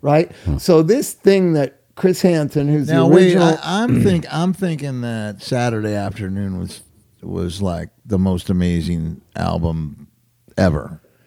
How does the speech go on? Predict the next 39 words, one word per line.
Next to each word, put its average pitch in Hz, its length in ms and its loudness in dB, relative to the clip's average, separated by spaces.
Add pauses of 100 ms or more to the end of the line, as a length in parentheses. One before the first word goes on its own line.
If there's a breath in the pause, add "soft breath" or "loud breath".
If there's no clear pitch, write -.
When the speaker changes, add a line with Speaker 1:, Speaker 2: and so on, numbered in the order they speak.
Speaker 3:
Like, 101 160 0
with 104 140 -2
Tree 127 240 0
and 110 120 2
Sven 107 460 -2
and 92 200 -4
that, 92 160 -6
all 247 80 4
Speaker 1:
Yeah, - 220 4
Speaker 3:
that 135 40 6
Speaker 1:
that 160 140 6
Speaker 3:
stuff 226 100 6
Speaker 1:
was 196 100 6 (120)
Speaker 3:
with, - 0 -
when - 100 0
Speaker 1:
fun. 247 280 6
Speaker 3:
Tree 147 160 4
was 139 180 2
involved. 123 320 4
Speaker 1:
But 196 120 6
nobody 277 380 8
wanted 202 420 4
to 160 80 0
tour 233 380 4
like 139 240 4
me 151 180 4
and 147 160 2
Pete 220 320 -2
and 135 140 2
Chris 226 300 2
did. - 260 -8 (240 loud breath)
Me 254 180 4
and 381 140 0
Pete 254 180 4
and 214 120 2
Chris 208 260 4
didn't 180 280 4
have 143 240 2
lives. 123 580 -2